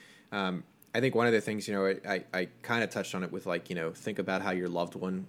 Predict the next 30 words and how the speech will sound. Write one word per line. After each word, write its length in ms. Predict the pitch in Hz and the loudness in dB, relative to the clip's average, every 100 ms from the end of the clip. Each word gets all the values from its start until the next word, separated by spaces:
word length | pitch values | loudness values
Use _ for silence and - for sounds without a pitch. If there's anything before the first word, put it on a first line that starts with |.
| - | -4
would 240 | 95 90 | -4 -2
respond 540 | 92 - 95 92 92 | -4 -4 -2 0 -2
or 120 | 90 87 | -2 -4
in 120 | 90 | -4
different 280 | 95 98 90 | -6 -6 -4
circumstances. 800 | 95 101 98 104 104 120 113 - - - - - - - - - | -4 -4 -4 -2 -2 -2 -4 -4 -16 -20 -20 -18 -18 -20 -10 0
Uh, 120 | 98 | 2
when 160 | 104 | 2
I 60 | 117 | 2
was 120 | 117 | 2
a 60 | 95 | 2
senior, 560 | - 110 107 98 95 - 92 | -2 0 0 2 0 -2 -8
uh, 220 | 92 90 | -2 -2
in 100 | 87 | -2
college, 500 | 90 95 95 92 - - | -2 2 2 0 -4 -8
my, 460 | 98 95 92 90 87 - - | -6 -2 0 -2 -4 -12 -8
uh, 260 | 95 87 87 | -2 0 0
only 180 | 104 101 | -2 -2
sister, 300 | - 90 95 | -2 -4 -4
my 140 | 90 | -2
younger 160 | 90 90 | -2 -2
sister, 440 | - 90 92 90 - - | -4 -2 -2 -2 -4 -6
uh, 160 | 90 87 | -2 0
was 120 | 87 | -2
a 60 | |
freshman 360 | - 104 90 90 | -4 -4 -2 -4
at 60 | 85 | -6
the 60 | |
same 240 | - 92 85 | -4 -4 -4
school. 380 | - 101 80 | -2 0 0